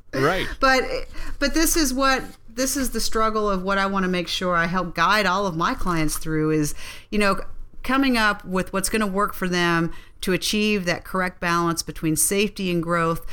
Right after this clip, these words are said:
Speaker 2: so that you get to enjoy retirement. That's what it's all about.
Speaker 1: Right. And I know there are so many different now retirement vehicles,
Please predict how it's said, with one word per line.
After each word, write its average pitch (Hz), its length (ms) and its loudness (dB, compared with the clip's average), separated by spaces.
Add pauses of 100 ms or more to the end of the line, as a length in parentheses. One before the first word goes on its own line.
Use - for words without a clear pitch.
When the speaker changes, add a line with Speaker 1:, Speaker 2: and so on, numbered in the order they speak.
(160)
Speaker 2:
so - 160 0
that 330 80 4
you 311 120 6
get 339 160 2
to 320 100 4
enjoy 226 260 2
retirement. 208 500 0
That's 175 220 -6
what 208 80 -4
it's 190 140 -6
all 175 100 0
about. 147 380 -4
Speaker 1:
Right. 175 400 -2 (480)
And 180 340 4
I 180 180 0
know 202 300 6
there 170 240 6
are 135 100 6
so 190 360 2
many 170 260 4
different 139 540 0
now 120 340 0
retirement 143 720 0
vehicles, 127 840 0